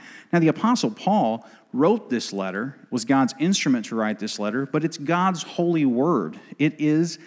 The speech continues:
extant in our canon of Scripture. It is given to us for the teaching and the rebuking of the saints for our well-being. And so this is not just to that one church, but it's to every church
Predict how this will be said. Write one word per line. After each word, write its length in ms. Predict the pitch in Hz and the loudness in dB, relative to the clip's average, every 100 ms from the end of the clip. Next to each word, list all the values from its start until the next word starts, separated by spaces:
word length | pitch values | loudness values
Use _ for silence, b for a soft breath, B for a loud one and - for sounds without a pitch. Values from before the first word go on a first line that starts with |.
| B B | B B
extant 600 | 123 - - 143 156 - | -6 -6 0 2 2 2
in 180 | 139 170 | 0 0
our 280 | 151 151 165 | 2 0 -2
canon 360 | - 156 156 143 | -2 0 0 0
of 120 | 117 | -2
Scripture. 440 | - 143 - 202 b b b - | -6 -6 -6 -8 b b b -2
It 100 | 135 | -2
is 120 | 117 | 0
given 300 | 117 147 185 | 2 2 2
to 180 | 165 156 | -2 -2
us 280 | 160 175 - - | -2 -4 -8 -10
for 300 | - 127 113 B B B | -4 -4 -4 B B B
the 100 | 117 | -8
teaching 460 | 117 156 170 196 190 | -4 -4 -2 -2 0
and 80 | 123 | 0
the 60 | 113 | 0
rebuking 480 | 110 131 156 180 | 2 2 2 2
of 80 | 135 | 2
the 60 | 110 | 2
saints 400 | - 143 196 208 | 0 2 0 -2
for 160 | - | -4
our 140 | 117 113 | -2 0
well-being. 680 | 113 113 120 131 190 208 - | 0 2 2 2 2 0 0
And 120 | 131 | 0
so 140 | 160 | 0
this 260 | 143 196 226 | 2 2 2
is 120 | 196 | 0
not 260 | 185 175 - | 0 -2 -2
just 340 | 170 160 - | -2 -2 -4
to 220 | - 214 156 | -2 0 2
that 320 | 147 143 143 | 2 0 0
one 260 | 165 226 | 0 2
church, 440 | 196 107 98 92 - | 0 -4 -8 -10 -6
but 140 | 135 147 | -4 -4
it's 200 | - - | -6 -10
to 360 | - 165 156 - | -4 -4 -4 -4
every 320 | 185 190 170 | -4 -4 -6
church 340 | - 170 - | -4 -4 -6